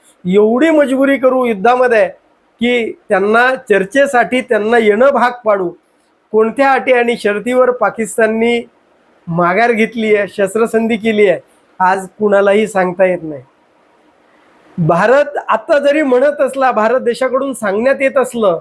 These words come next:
की आम्ही कोणतंही ॲक्ट जो आहे टेररिस्ट ॲक्ट हे भारतायुद्ध विरुद्धचं युद्ध सांगू ठरवू, परंतु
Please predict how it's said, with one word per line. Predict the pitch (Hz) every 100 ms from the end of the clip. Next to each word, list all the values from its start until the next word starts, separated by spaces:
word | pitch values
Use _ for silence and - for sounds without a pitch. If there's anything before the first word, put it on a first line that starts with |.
| _ _ _ _ _ _
की | 240 269 247 233 262 339 _ _ _
आम्ही | 196 240 277 392 - _ _
कोणतंही | 240 262 262 269 285 294 311 - _ - 180
ॲक्ट | 208 269 - _ 214
जो | 185
आहे | 269 269 247
टेररिस्ट | 180 233 240 262 269 247
ॲक्ट | 240 220 214 _ _ _ -
हे | 247 294
भारतायुद्ध | 294 180 208 233 294 285 247 196 233
विरुद्धचं | 269 214 233 240 220 247 311
युद्ध | 233 196 220 294
सांगू | 196 247 277
ठरवू, | 254 214 240 277 226 _ _ _ _ _ _ _ _ _
परंतु | 196 190 220 214 254 285